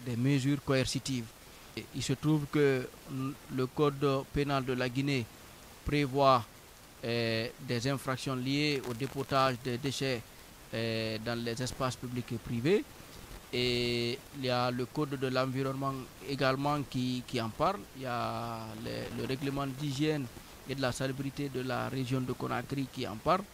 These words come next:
Donc, euh, voilà tout, euh, tout un dispositif de, d'outils que nous avons mis dans un arrêté portant interdiction de déposer les déchets, euh, sur les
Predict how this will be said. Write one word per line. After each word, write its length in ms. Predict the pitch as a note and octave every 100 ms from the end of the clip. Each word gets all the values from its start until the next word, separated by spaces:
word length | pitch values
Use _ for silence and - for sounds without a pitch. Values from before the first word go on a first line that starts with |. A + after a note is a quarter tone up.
| - - - - - - C3
Donc, 200 | C#3 C3 C3+
euh, 320 | B2+ B2 A#2+
voilà 300 | B2 B2+ C#3 -
tout, 100 | D3+ - -
euh, 300 | C#3 C3+ C3 -
tout 80 | C#3+ -
un 200 | C3+ C3
dispositif 800 | C3 A#2+ C#3 D3+ C3+ C3+ F#3+ E3+ - - - - - - - -
de, 220 | B2+ B2+ B2
d'outils 360 | E3+ - F3 B3 - - -
que 440 | D3+ D3 C#3+ C#3 C3+ -
nous 400 | C3+ C3+ C#3 D#3 C3+ C3
avons 240 | B2+ C3
mis 240 | C3 D3
dans 240 | C#3 C3+ C3
un 140 | C3+
arrêté 400 | C3+ B2+ A#2 C#3 F#3+ - - - - -
portant 400 | C3+ - D3 C#3+ -
interdiction 680 | C3 C3+ B2+ C#3 - C#3 C3+
de 100 | B2
déposer 600 | B2+ C3+ B2+ C3 D3+ E3+ C3
les 100 | B2
déchets, 400 | B2 - B2+ D#3+ - - - - -
euh, 540 | A#2 A2+ A2+ A2 G#2 G#2+
sur 260 | - C3
les 220 | B2 A#2